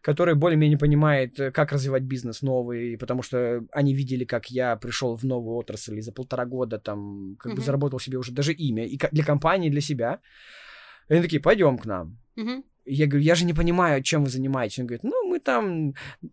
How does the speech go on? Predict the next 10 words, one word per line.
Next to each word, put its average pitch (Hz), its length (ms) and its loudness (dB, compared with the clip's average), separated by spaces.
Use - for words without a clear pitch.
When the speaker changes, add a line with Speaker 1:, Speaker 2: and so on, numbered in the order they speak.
Speaker 1:
условно, 147 340 2
на 160 140 6
П 208 140 6
Х 226 160 4
П 247 360 8
верстаем 170 580 4
сайты, 202 560 6
делаем 160 520 6
что-то 156 420 2
там». 170 320 4